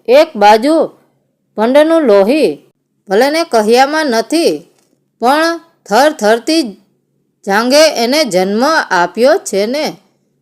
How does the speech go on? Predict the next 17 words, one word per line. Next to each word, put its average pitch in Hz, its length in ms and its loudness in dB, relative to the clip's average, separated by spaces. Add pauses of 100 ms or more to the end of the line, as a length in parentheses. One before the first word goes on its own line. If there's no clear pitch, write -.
(140)
અને 294 220 -2
બીજી 220 380 -2
બાજુ 170 420 -2
તેના 262 340 -2
પરાક્રમો 277 880 -2 (120)
રોજે 254 360 2
રોજ 254 400 2 (640)
જોવાના 302 500 2
અને 262 360 -4
સાંભળવાના. 214 920 -2 (220)
ક્યારેક 277 380 2 (100)
કકડતી 285 640 -2
આતરડીએ 262 960 -2 (440)
એનો 285 220 -2
નિશાસો 247 640 0
નખાઈ 247 540 -2
જતો 185 480 -2